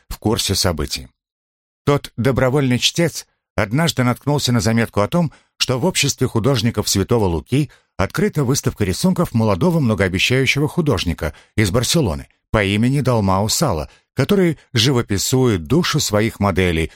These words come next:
с пафосом прочел грамотей. «Грустные получаются души», посетовала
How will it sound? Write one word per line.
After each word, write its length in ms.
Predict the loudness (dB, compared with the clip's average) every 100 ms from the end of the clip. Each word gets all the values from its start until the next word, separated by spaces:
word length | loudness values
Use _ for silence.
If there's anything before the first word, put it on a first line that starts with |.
| _
с 100 | -8
пафосом 600 | -2 -2 -2 -2 -2 -2
прочел 400 | -2 -2 0 -2
грамотей. 540 | 0 -2 -2 -4 -8 -10 _ _ _ _ _ _ _ _
«Грустные 460 | -2 0 0 -2 0
получаются 600 | 0 0 0 -2 -2 -4
души», 380 | -2 -2 -4 -8 _ -4
посетовала 580 | -2 -2 -2 -2 -2